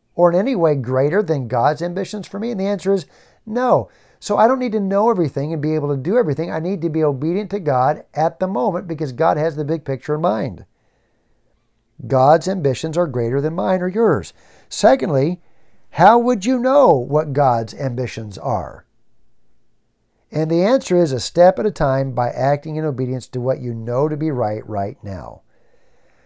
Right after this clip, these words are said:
That is what Gideon largely did. He was a man of many flaws, but that's what Gideon did, and to the extent that God used him, that is why.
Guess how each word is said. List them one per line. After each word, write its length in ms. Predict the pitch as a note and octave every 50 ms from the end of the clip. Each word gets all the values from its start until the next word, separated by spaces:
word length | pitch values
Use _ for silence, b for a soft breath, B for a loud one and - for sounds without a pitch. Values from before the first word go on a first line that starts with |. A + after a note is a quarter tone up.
| _ _ -
That 280 | B2+ A2+ D3+ F#3 A3
is 140 | B3+ A3 F#3+
what 220 | F#3+ G#3 G3+ E3
Gideon 320 | D3 F3 F#3+ F#3+ E3 D#3 D3+
largely 600 | D3 C#3+ C#3+ D3+ E3+ F#3 F#3 D3+ D3 D#3+ F3 F3
did. 260 | D3+ C#3 C#3 C3+ C3
He 100 | B2 C#3
was 140 | C#3 C3 A#2+
a 20 | C3
man 220 | C3+ C#3+ C#3+ C3
of 100 | A#2 A2
many 320 | B2 B2+ C#3+ D3+ D3+ C#3
flaws, 720 | C3 - - - B2 B2+ B2+ A#2+ G#2+ F2+ E2+ G2 B2 C3 C3 - b b b b b b b b b b
but 140 | b D3 -
that's 200 | G#3 G#3 F#3 -
what 160 | G#3 - F3
Gideon 280 | D#3 D#3+ D#3+ E3+ E3 D3
did, 180 | C#3 C#3+ C#3+
and 320 | D3 C#3+ C3+ B2+ C3 C3 - _
to 80 | - C#3+
the 100 | C3+ C3+
extent 320 | A#2+ - - E3+ F3+ F3+ E3+
that 100 | D3+ C#3+
God 280 | C3 C#3 C3 B2+ A#2+
used 240 | A2+ C3+ E3 E3+ D3
him, 120 | E3 D3
that 180 | C3 C3 C3 C3+
is 140 | C3 A2 A2+
why. 280 | A#2+ B2 A#2+ G#2 -